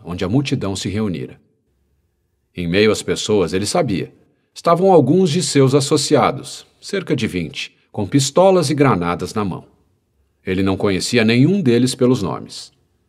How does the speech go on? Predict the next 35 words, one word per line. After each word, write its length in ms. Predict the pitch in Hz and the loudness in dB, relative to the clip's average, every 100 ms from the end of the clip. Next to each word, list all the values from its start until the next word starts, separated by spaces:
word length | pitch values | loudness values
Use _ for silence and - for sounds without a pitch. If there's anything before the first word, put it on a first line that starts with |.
| _ _ _ _ - | _ _ _ _ -2
Eles 180 | 113 107 | 0 4
jamais 480 | 120 107 127 147 | 4 4 4 6
haviam 300 | 127 95 123 | 4 4 2
se 140 | 135 151 | 2 0
encontrado 580 | 135 104 87 90 113 123 | 0 -2 -2 -4 -4 -4
pessoalmente. 800 | 123 - 127 101 104 - - _ _ _ _ _ _ _ _ _ _ _ | -6 -6 -6 -6 -10 -12 -18 _ _ _ _ _ _ _ _ _ _ _
Se 140 | - | 0
ele 120 | 101 90 | 2 4
mesmo 300 | 107 131 113 | 4 4 2
estivesse 480 | - 87 107 120 | -4 0 2 2
na 80 | 110 | 0
multidão, 600 | 95 92 80 98 117 - - _ | -2 -4 -4 -2 -2 -4 -16 _
sob 300 | - 214 214 | -2 2 6
as 80 | 180 | 6
estrelas 460 | 135 - 120 113 - | 4 2 4 4 2
cintilantes 560 | 143 135 113 143 156 | 0 0 2 2 2
do 100 | 104 | -4
céu 240 | 98 117 107 | -2 0 2
de 80 | 92 | 0
Havana, 480 | 80 110 104 67 - _ _ | -2 -2 -2 -4 -16 _ _
poderia 380 | 98 85 82 104 | -2 0 0 -2
acontecer 560 | - 147 127 - 120 | 0 2 2 2 0
de 100 | 123 | 0
postar-se 640 | 143 175 131 113 98 - 87 | 2 2 2 2 0 0 -8
bem 300 | 71 147 190 | 0 2 4
ao 100 | 185 | 6
lado 380 | 110 113 123 135 | 6 6 4 4
de 100 | 147 | 2
um 80 | |
dos 160 | 156 143 | 2 -2
pistoleiros 680 | 143 135 127 87 87 104 - | -4 2 2 4 2 0 -2
sem 240 | - 160 | 0 0
que 120 | 165 | -2
soubesse 600 | 180 170 127 85 78 - 107 | 0 2 2 2 -4 -8 -8
disso. 500 | 92 67 - - | -8 -10 -12 -18